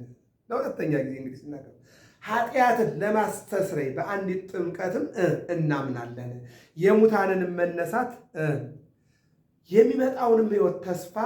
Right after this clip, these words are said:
እናደርጋለን ብለው ጸሎተ ሃይማኖት፣ የሃይማኖት ጸሎት ደረሱልን። እሊህም አባቶቻችን ይህችን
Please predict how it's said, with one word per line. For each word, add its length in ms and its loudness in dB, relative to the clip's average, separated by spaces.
እናደርጋለን 1040 -4
ብለው 420 12
ጸሎተ 500 -8
ሃይማኖት፣ 560 -6
የሃይማኖት 800 -4
ጸሎት 460 -2
ደረሱልን። 640 -6
እሊህም 340 -2
አባቶቻችን 840 -4
ይህችን 480 0